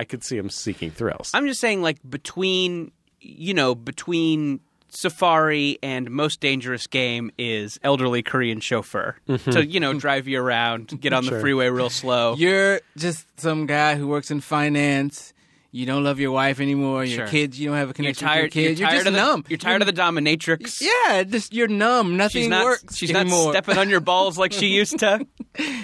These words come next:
Speaker 3: And you just want, like, you want some, some sort of challenge, some sort of thrill in your day, and that's, <laughs>
Speaker 1: Do
Speaker 3: that's
Speaker 1: you
Speaker 3: what
Speaker 1: think,
Speaker 3: you go with.
Speaker 1: do you think we could pitch a sort of update of Driving Miss Daisy,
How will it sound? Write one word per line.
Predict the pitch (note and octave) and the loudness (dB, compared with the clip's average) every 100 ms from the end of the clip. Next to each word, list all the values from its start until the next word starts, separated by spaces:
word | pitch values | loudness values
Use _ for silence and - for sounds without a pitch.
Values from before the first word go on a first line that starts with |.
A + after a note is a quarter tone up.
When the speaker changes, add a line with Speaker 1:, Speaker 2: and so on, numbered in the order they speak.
| D#3 C3+ - | -12 -14 -4
Speaker 3:
And | G3+ G3+ | -2 0
you | G#3 | 0
just | A3+ G#3+ | 0 0
want, | G3 F#3+ G3 G3+ E3 | 2 4 4 2 0
like, | E3 E3 | 0 0
you | F3 | -2
want | E3+ E3+ | -2 -2
some, | F3+ F3 E3+ | -2 -2 -4
some | E3 E3+ | -4 -6
sort | D#3+ E3+ | -4 -2
of | E3 C#3+ - | -2 -6 -4
challenge, | E3+ D#3+ F#3 C3+ | 0 2 2 0
some | C3+ | -2
sort | C3 C3+ | -2 -4
of | - | -2
thrill | D#3 D#3+ A#2+ G#2 | 2 2 2 -2
in | A#2 | -4
your | A#2 A#2+ | -4 0
day, | C#3 C#3+ A2+ G#2+ | 2 4 2 0
and | A#2+ | -2
that's, | B2 C3+ - | 2 2 0
<laughs> | - | -8
Speaker 1:
Do | A3+ | -2
Speaker 3:
that's | F#3 F3 | 2 4
Speaker 1:
you | G3+ | 4
Speaker 3:
what | E3 | 4
Speaker 1:
think, | D#4 C#4+ | 2 2
Speaker 3:
you | E3+ | 0
go | C#3 C3+ | -2 -2
with. | D3 | 0
Speaker 1:
do | |
you | A3 A#3 | 2 0
think | A3+ A3+ G3 | 0 -2 0
we | G3 | 0
could | E3+ D#3 | 0 -2
pitch | - D#3 D3+ - - - _ _ | 0 0 0 -4 -12 -18 _ _
a | B2+ | -6
sort | - D3 | 0 2
of | A#2+ - - | 2 -2 0
update | C3 - - C3 C3+ - | 0 0 0 0 0 -2
of | A2+ G#2+ | -6 -2
Driving | A2+ G#2+ A2 A2+ | 0 2 0 -4
Miss | G#2+ - | -6 -4
Daisy, | A2 A2+ A#2+ D3 D#3+ | -2 -2 -2 -6 -6